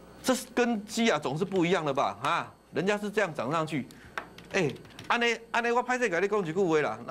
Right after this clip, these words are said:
我们，我们不是讲说建议你买这只股票，盘中也不能这样建议啊。我的意思是说，我能够找到这种打底完成的，我能够找到这种打底完成，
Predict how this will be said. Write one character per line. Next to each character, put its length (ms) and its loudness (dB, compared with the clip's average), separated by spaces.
我 40 2
们， 240 -2
我 120 0
们 120 0
不 120 2
是 100 0
讲 220 0
说 120 0
建 160 0
议 180 -2
你 60 0
买 140 0
这 120 0
只 120 -6
股 140 -8
票， 160 0
盘 180 -4
中 160 0
也 60 -2
不 100 -2
能 160 0
这 60 0
样 120 -2
建 200 0
议 180 -4
啊。 80 -12
我 100 4
的 80 4
意 80 2
思 120 -4
是 100 0
说， 180 4
我 240 4
能 160 0
够 120 4
找 220 -2
到 140 2
这 100 -2
种 220 2
打 220 2
底 240 -4
完 220 0
成 220 -2
的， 160 0
我 160 2
能 120 0
够 140 2
找 160 -2
到 100 0
这 100 0
种 160 0
打 180 -2
底 180 -2
完 160 0
成， 160 -2